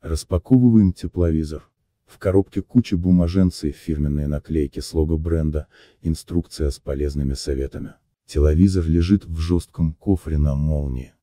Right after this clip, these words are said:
В наличии два кабеля шнурка на U S B Type сто и на устаревший разъём Micro U S B,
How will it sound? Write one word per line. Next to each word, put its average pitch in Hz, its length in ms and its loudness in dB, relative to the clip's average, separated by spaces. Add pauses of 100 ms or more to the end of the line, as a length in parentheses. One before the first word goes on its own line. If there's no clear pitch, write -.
(200)
В 73 160 -6
наличии 87 440 4
два 90 300 2
кабеля 80 400 -4
шнурка 78 480 -8
на 73 100 -2
U 71 120 -2
S 71 100 -6
B 78 120 -6
Type 76 340 -6
сто - 320 -4
и 80 40 -2
на 73 140 -6
устаревший 80 600 -6
разъём 78 520 -2
Micro 71 460 -6
U 65 180 -6
S 71 120 -8
B, 80 240 -6